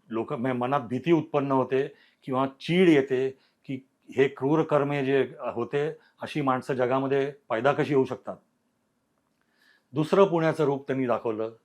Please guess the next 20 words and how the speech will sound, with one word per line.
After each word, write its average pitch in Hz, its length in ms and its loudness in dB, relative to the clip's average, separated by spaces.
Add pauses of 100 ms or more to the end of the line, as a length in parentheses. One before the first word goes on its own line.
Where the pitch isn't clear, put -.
(360)
दुसरी 127 220 -2
दोन 139 320 2
रूपं 151 220 0
दाखवली 113 380 -2
आहेत. 104 80 -4 (880)
एक 151 220 2
म्हणजे 151 260 -2
टेल्को 131 440 2
कंपनी. 123 460 -2 (640)
पुणे 156 200 2
आणि 202 240 4
टेल्को 160 320 2
कंपनीचं 160 440 2
मित्रांनो 139 500 -2 (380)
फार 156 280 -2 (160)
वेगळंच 127 480 4
नातं 113 280 -4
आहे. 95 300 -12 (1400)
पुण्याच्या 180 540 6
जडणीघडणीमध्ये 135 1300 2